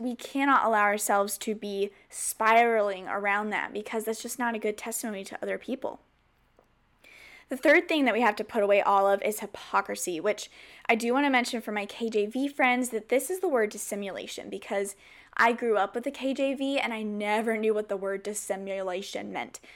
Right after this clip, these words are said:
That means hypocrisy. Now, I'm sure we all know what hypocrisy is, but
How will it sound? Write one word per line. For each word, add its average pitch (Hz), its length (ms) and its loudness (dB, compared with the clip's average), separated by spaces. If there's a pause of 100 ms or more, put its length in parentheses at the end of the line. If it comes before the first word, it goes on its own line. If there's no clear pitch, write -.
(240)
That 226 400 4
means 208 380 -8
hypocrisy. - 920 -2 (420)
Now, 262 320 6
I'm 262 120 2
sure 285 360 6
we 254 240 0
all 226 220 8
know 226 140 0
what 208 220 0
hypocrisy 208 760 -2
is, 196 340 -2
but 220 300 2